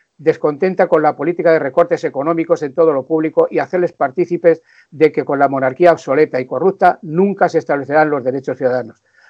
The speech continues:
La república no es cambiar un rey por un presidente, es algo más: libertad, democracia, participación del pueblo en todas las decisiones que nos afecten,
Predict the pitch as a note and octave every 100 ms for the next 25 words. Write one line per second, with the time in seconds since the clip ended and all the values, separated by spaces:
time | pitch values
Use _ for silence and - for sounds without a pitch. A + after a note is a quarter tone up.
0 | _ D3 D3 D3+ G#3 G#3+ G#3 G3+ G3 E3
1 | F#3+ - F3 F#3 F3+ F3 F#3 F3 D#3+ D#3+
2 | D3+ F3 C3+ B2+ C#3+ - D#3 D#3 D3+ C3+
3 | - _ _ _ C#3 C#3 C3 E3+ F3+ F3
4 | _ - B2+ B2 D#3+ E3+ E3+ D3+ C3 B2+
5 | C3 C3 B2+ E3+ D3+ C3+ D3 D#3+ D#3+ D#3
6 | C3+ D#3 D3+ C#3+ C#3+ C3+ D#3+ D3+ D3 C3+
7 | B2+ C3 C3+ - F3+